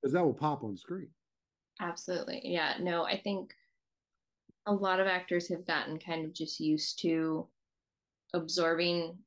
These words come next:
Speaker 2: the dialogue and then saying it in a self-tape and not doing the script analysis, not doing, like, the character backstory, five characteristics, like, all the things that we did every week in acting class or
Speaker 1: Yeah.
Speaker 2: when we would go in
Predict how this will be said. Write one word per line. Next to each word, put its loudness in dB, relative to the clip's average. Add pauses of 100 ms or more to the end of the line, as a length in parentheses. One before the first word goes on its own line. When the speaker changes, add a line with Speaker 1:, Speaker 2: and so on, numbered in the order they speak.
(160)
Speaker 2:
the -4
dialogue 2
and -2
then -2
saying 0
it 0 (140)
in -2
a -4
self-tape -2
and -4
not -2
doing -2
the -6
script -8
analysis, -4
not -4
doing, -2
like, -4
the -6
character -6
backstory, -4
five 0
characteristics, -6
like, -2
all 2
the 0
things -4
that -4
we 0
did 2 (600)
every 0
week 4
in 2
acting 0
class -4
or 2
Speaker 1:
Yeah. -2
Speaker 2:
when 0
we -2
would 2
go 2
in -2